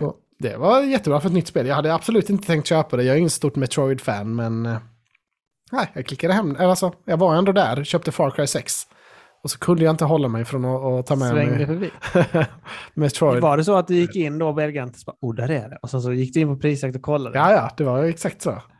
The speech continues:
Speaker 1: det
Speaker 2: Yes,
Speaker 1: kostade
Speaker 2: vad nice.
Speaker 1: fyrahundranittionio egentligen på Elgiganten. Kände jag... Mm, ah,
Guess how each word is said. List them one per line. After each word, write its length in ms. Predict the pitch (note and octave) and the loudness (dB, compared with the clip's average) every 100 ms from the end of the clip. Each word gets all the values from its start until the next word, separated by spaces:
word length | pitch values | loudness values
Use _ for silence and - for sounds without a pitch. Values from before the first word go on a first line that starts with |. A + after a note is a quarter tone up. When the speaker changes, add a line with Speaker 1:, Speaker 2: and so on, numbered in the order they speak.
| _ D3 - | _ -20 -10
Speaker 1:
det 120 | C3 | -2
Speaker 2:
Yes, 80 | D#3+ | 2
Speaker 1:
kostade 260 | F#3+ C#3 C3 | 2 2 0
Speaker 2:
vad 80 | |
nice. 120 | B2 G3+ | 4 6
Speaker 1:
fyrahundranittionio 840 | G3 G3 F3 F3+ F3 F3+ F#3 C#3+ C#3 | 6 6 6 4 4 4 4 4 4
egentligen 440 | E3 A2+ A#2+ A#2+ | 2 0 -4 -2
på 80 | D3 | 0
Elgiganten. 460 | D3 A#2 G#2 A2 | 0 0 -4 -8
Kände 240 | A#2+ E3+ D3 | 0 2 2
jag... 180 | B2+ B2+ - | 0 -4 -10
Mm, 440 | F#3+ F#3 F#3+ G3+ G3+ - - - - _ _ _ _ _ _ _ - | -8 -4 0 2 2 0 -16 -18 -18 _ _ _ _ _ _ _ -2
ah, 220 | E3+ F#3+ | 2 2